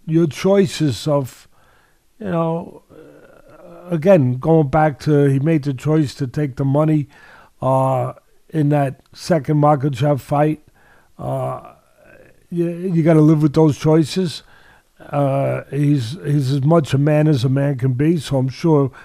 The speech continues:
I'm sure he, he weighed that and he understood that, you know. Um,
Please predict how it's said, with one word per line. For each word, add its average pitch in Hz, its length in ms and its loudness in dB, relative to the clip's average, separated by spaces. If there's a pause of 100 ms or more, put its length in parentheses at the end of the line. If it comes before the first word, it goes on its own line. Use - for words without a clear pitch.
(320)
I'm 139 120 -2
sure 143 340 0
he, 135 380 0 (540)
he 143 200 2
weighed 151 480 2
that 156 260 0
and 160 80 -4
he 143 120 2
understood 143 640 -4
that, 151 320 -8 (480)
you 147 80 -6
know. 156 300 -4 (340)
Um, 143 500 -4